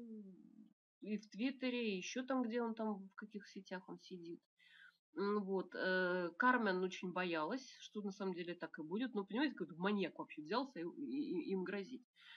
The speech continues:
Ну, и она обратилась, естественно, к своему бывшему мужу. Но Асфальдо у нас мужик решительный.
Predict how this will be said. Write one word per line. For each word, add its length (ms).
Ну, 200
и 40
она 180
обратилась, 460
естественно, 400
к 60
своему 340
бывшему 520
мужу. 260
Но 180
Асфальдо 420
у 40
нас 220
мужик 420
решительный. 640